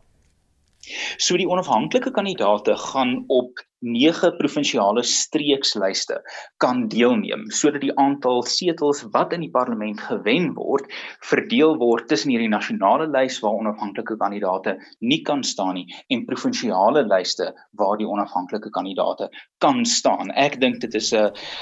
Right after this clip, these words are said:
'n, 'n minder as optimale stelsel, maar gegeewe die beperkings wat die parlement en die regering oor hulle self gebring het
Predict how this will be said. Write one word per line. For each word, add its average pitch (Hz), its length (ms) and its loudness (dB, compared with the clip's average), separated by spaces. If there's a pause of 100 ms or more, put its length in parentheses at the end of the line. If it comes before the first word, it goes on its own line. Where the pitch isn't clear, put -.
(100)
'n, 110 320 2
'n 110 200 -2
minder 147 360 6
as - 160 -2
optimale 117 800 2
stelsel, 151 640 2
maar 104 240 2
gegeewe 131 720 2 (260)
die 110 240 -4
beperkings 131 760 2
wat 107 120 4
die 107 160 2
parlement 104 560 0
en 113 80 -4
die 104 160 -2
regering 127 440 2
oor 131 120 2
hulle 127 180 0
self - 540 0 (120)
gebring 107 340 0
het - 180 -8